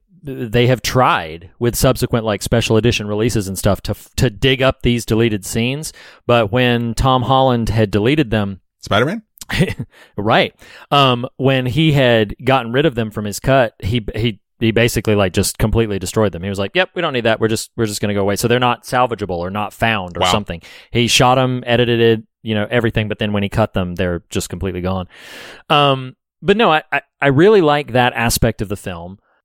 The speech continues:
Speaker 1: I think we've already mentioned it, and it's not worth too much of our time. But I do think it, it, it, because it is so fundamental to the premise, I think the underlying sort of his, uh,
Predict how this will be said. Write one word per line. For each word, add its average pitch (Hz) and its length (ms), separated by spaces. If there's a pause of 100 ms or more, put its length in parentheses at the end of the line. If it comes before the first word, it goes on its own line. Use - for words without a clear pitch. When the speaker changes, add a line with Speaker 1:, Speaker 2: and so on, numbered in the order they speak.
(160)
Speaker 1:
I 131 180
think 165 600 (220)
we've 143 180
already 185 240
mentioned 127 480
it, 113 220
and 110 160
it's 101 180
not 117 220
worth 107 320
too 170 240
much 113 260 (140)
of 107 120
our 95 120
time. 80 420
But 110 260
I 123 120
do 147 220
think 123 420 (840)
it, 117 140
it, 131 140
it, 135 360
because 151 300
it 147 80
is 135 140
so 135 140
fundamental 117 480
to 107 100
the 98 80
premise, 95 320
I - 60
think 123 220
the 113 120
underlying 117 680
sort 107 240
of 95 240
his, 123 580 (720)
uh, 101 480